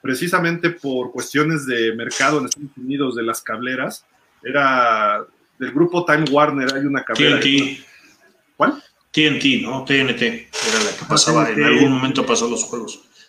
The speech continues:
Speaker 2: de domingo en la
Speaker 1: Entonces,
Speaker 2: noche.
Speaker 1: pero tienen una cablera muy importante ellos, y N F L Network dice, "Quiero que me pongas en el primer, eh, en los primeros paquetes".
Speaker 2: Ah, sí,
Speaker 1: Y
Speaker 2: claro.
Speaker 1: era cuestión de dinero. Pues el que lo negoció y lo arregló fue Jerry Jones, junto con Comcast, y era la de Time Warner, no me acuerdo cómo se llama la otra,
Speaker 2: Sí,
Speaker 1: pero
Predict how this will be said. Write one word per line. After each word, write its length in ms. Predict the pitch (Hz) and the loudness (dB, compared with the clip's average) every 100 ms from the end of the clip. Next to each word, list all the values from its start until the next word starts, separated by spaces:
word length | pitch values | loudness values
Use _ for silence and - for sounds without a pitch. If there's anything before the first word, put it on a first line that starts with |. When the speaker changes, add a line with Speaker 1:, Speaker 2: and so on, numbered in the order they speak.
| _ | _
Speaker 2:
de 80 | 110 | -6
domingo 360 | 107 110 131 131 | -2 0 0 0
en 60 | |
la 60 | 156 | 0
Speaker 1:
Entonces, 260 | - - | -2 -2
Speaker 2:
noche. 40 | - | -2
Speaker 1:
pero 140 | 156 156 | -2 -4
tienen 240 | - 226 | -6 -4
una 200 | 220 214 | 0 0
cablera 460 | 214 156 165 175 175 | 0 0 2 0 0
muy 180 | 165 175 | 0 -2
importante 600 | 170 131 123 143 147 143 | -2 -6 -2 -4 -2 -2
ellos, 400 | 127 147 175 - _ _ _ _ | -2 -4 -6 -14 _ _ _ _
y 160 | 151 | 2
N 120 | 160 190 | 2 2
F 120 | 202 | -2
L 100 | 190 | -2
Network 280 | 185 180 165 | -2 0 -2
dice, 260 | 180 156 | -2 -6
"Quiero 240 | 165 202 220 | -2 -2 -2
que 100 | 185 | -4
me 100 | 160 | -6
pongas 560 | - 190 185 185 180 | -4 -4 -2 -4 -4
en 120 | 151 135 | -4 -4
el 140 | 127 | -6
primer, 560 | 131 131 143 160 165 160 _ _ _ _ | -6 -4 -2 0 -2 -6 _ _ _ _
eh, 480 | 123 123 120 117 113 | -4 -2 0 0 -2
en 180 | 117 131 | -2 -2
los 140 | 131 | -2
primeros 340 | 143 143 175 170 | -2 0 0 -2
paquetes". 680 | 135 - 156 127 110 - _ | -6 -4 -4 -6 -14 -16 _
Speaker 2:
Ah, 140 | - 104 | -4 -2
sí, 200 | - - | 0 0
Speaker 1:
Y 40 | |
Speaker 2:
claro. 160 | - - | -2 -6
Speaker 1:
era 80 | - | -10
cuestión 320 | 294 - 359 | -16 -14 -6
de 80 | 180 | -2
dinero. 460 | 147 143 165 151 - | -2 -2 -4 -6 -8
Pues 160 | 151 143 | -6 -4
el 120 | 147 | -4
que 120 | 156 | 0
lo 120 | 147 | 0
negoció 560 | 151 156 165 165 202 240 | 0 0 -2 -4 -4 -4
y 40 | |
lo 80 | 220 | -2
arregló 400 | 175 180 190 240 | -2 -2 -4 -4
fue 300 | 226 240 240 | -4 -8 -8
Jerry 240 | 214 226 220 | -6 -6 -6
Jones, 300 | 208 277 277 | -4 -4 -4
junto 320 | - 156 156 | -4 -4 -4
con 240 | 151 147 147 | -2 -2 -2
Comcast, 680 | - 262 - 285 285 - | 0 0 0 -4 -4 -4
y 80 | 277 | 0
era 140 | 196 | 2
la 100 | 208 | 2
de 120 | 139 127 | 0 0
Time 200 | 170 165 | -2 2
Warner, 260 | 147 139 | 2 2
no 80 | 151 | -2
me 100 | 196 | -4
acuerdo 180 | 185 175 | -4 -6
cómo 160 | 180 | -8
se 100 | 165 | -6
llama 160 | 165 160 | -4 -2
la 120 | 135 | -2
otra, 200 | 127 113 | -4 -4
Speaker 2:
Sí, 60 | 110 | -4
Speaker 1:
pero 160 | 110 | -6